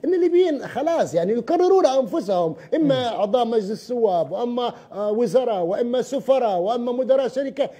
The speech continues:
Speaker 1: ليبيا لي-، ليست عقيمة، هناك من الكفاءات والكوادر التي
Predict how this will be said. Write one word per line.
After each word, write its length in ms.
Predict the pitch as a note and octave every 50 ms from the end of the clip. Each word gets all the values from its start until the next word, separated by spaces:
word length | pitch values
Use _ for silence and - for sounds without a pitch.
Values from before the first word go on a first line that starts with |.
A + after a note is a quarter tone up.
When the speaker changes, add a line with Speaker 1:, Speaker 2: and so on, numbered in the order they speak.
| - -
Speaker 1:
ليبيا 360 | G#3+ D#4 F4 D#4+ D4 C4 A#3+
لي-، 240 | B3+ D#4+ D#4+ C4 -
ليست 380 | A#3 D4 D4+ - C#4 C4 C4+
عقيمة، 500 | - A3 C4+ C4+ - E4+ F4+ E4 A3+ F#3
هناك 420 | E3+ E3 G3+ A#3+ C#4 C4 B3+ - G#3
من 180 | G3+ G#3+ A3+
الكفاءات 680 | A3+ A3 A3 - A3+ - - A3 A3 A3 G3 E3+ D#3+ - - - -
والكوادر 800 | F3 A3 B3+ A3+ - - B3+ B3+ C#4 C#4+ C4 A3+ F3 F#3+ F3+ G#3
التي 460 | B3 C#4 C#4+ C#4 C4+ D4 D4+ C#4 -